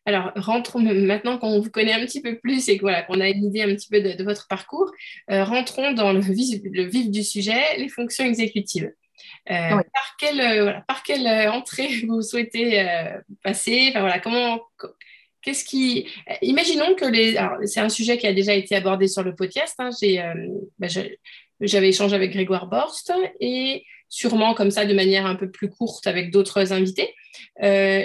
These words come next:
Speaker 1: imaginons que les auditeurs ne, n'aient jamais entendu parler des fonctions exécutives. Pourquoi, voilà, qu'est-ce que c'est et, euh, pourquoi c'est vraiment important de, de, de,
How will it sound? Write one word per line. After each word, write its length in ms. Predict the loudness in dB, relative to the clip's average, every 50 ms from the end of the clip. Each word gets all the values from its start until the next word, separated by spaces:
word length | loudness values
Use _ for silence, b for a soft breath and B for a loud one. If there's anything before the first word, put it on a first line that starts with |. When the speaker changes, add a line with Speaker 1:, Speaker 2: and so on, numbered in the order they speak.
| -2 -2
Speaker 1:
imaginons 400 | 0 0 0 0 -2 -4 -4 -4 -4
que 80 | -4
les 100 | -4 -4
auditeurs 460 | -4 -4 -6 -2 0 0 2 2 0 -4 -4
ne, 100 | -4 -2
n'aient 460 | 0 2 2 2 4 4 4 4 4
jamais 220 | 2 2 0 0 0
entendu 400 | 0 -2 -2 -6 -4 -4 -4 -2
parler 260 | -2 0 0 0 0
des 80 | 0 0
fonctions 320 | -2 -2 -4 -4 -2 -4
exécutives. 560 | -4 -4 -6 -10 -10 -14 -18 -14 -14 -14 -14 -16 b b b b _ _ _
Pourquoi, 340 | -16 -16 -12 -6 -2 -2 0
voilà, 220 | 0 -2 -4 -8
qu'est-ce 280 | -6 -6 -4 -4 -4 -4
que 120 | -4 -4
c'est 480 | -4 -2 0 2 2 4 2 0 -2 0
et, 180 | 2 4 4 4
euh, 320 | 4 0 0 -2 -4 -6 -10 _ _
pourquoi 280 | -18 -10 -4 -4 -2
c'est 140 | -2 -2 -2
vraiment 260 | -2 0 0 2 2
important 400 | 2 0 -2 -6 -4 -4 -4 -2
de, 100 | 0 0
de, 420 | 0 0 -2 -2 -2 -2 -4 -6 -4
de, 240 | 0 -2 -2 -2